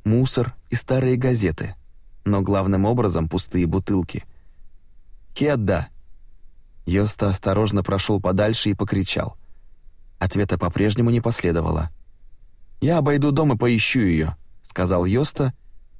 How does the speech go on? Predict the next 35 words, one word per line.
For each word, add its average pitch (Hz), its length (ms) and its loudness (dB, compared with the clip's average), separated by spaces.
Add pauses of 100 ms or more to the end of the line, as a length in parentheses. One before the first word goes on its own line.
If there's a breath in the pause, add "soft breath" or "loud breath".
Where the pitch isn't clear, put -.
и 127 60 0
Патрик 151 380 0
смог 123 320 2
лишь 117 200 2
кивнуть. 92 560 0 (1120)
У 95 40 0
него 98 240 4
не 107 100 4
укладывалось 110 560 2
в 95 40 -4
голове, 95 420 2
как - 240 -4
можно 92 300 0
жить 98 240 -2
в - 80 -12
таких - 320 -4
условиях. - 600 -4 (1040)
Через 120 260 2
несколько 127 400 0
минут 135 360 4
Йоста 120 320 2
вернулся 143 540 4
и 110 100 4
кивком - 440 0
позвал 120 380 2
Патрика 120 520 0
идти 104 200 0
за 92 160 2
ним. 78 260 -2 (800)
«Она 101 240 2
лежит 98 260 2
в - 60 -12
постели, 90 560 0 (240)
в 90 80 -2
отключке. - 600 -2